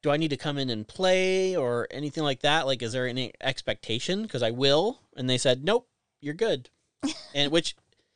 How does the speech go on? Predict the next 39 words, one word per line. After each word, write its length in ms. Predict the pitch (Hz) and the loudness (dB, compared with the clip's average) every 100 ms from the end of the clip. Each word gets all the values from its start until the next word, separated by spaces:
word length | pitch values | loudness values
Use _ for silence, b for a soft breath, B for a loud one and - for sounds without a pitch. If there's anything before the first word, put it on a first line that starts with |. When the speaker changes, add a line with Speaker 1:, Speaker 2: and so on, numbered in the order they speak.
| _ _ _ | _ _ _
Speaker 1:
was 140 | 131 | -6
fine 220 | - 131 117 | 2 2 2
with 120 | 113 | -4
me 200 | 131 117 | -4 -4
'cause 360 | 117 104 - - _ _ _ _ _ _ _ | -4 -6 -8 -18 _ _ _ _ _ _ _
Speaker 2:
You're 120 | - 226 | -4 0
not 160 | 214 | 2
a 20 | |
good 180 | 214 214 | 0 -4
gambler. 460 | 196 196 208 220 226 - | -4 -6 -4 -4 -6 -4
Speaker 1:
I'm 160 | 139 | 0
not 200 | 131 123 | 2 2
a 40 | 107 | 0
good 180 | 87 82 | -6 -12
gambler. 420 | 55 73 82 277 - | -14 -12 -8 -6 -2
Speaker 2:
<laughs> 40 | 339 - 302 _ 320 - - _ _ _ _ _ _ b b b b b b b b b b b | -2 -4 -18 _ -20 -18 -20 _ _ _ _ _ _ b b b b b b b b b b b
So 180 | - 349 | -2 2
we 100 | 381 | 2
had 200 | 440 453 | 4 4
a 40 | 392 | 4
lot 340 | 277 247 247 | 4 6 6
of 80 | 254 | 4
things 300 | 247 233 226 | 2 0 -2
planned 400 | - 208 196 190 | -2 0 0 -2
in 100 | 185 | -2
Oklahoma. 840 | 180 180 190 185 185 180 175 175 170 | -4 -6 -4 -2 -2 -2 -4 -4 -8
We 220 | 208 208 | -8 -8
wanted 380 | 196 196 208 202 | -10 -6 -4 -4
to 60 | 196 | -4
go 80 | |
to 60 | 190 | -6
the 60 | 190 | -6
Capitol 480 | - 247 247 247 | -4 -2 -2 -2
building, 520 | 233 226 214 214 214 208 | 0 2 2 0 -2 -4
which 180 | 202 | -8
we 80 | - | -8
haven't 320 | 214 202 196 | -2 -2 -2
done 280 | 196 202 196 | -6 -6 -6
yet. 500 | 196 190 185 196 - | -8 -8 -6 -6 -8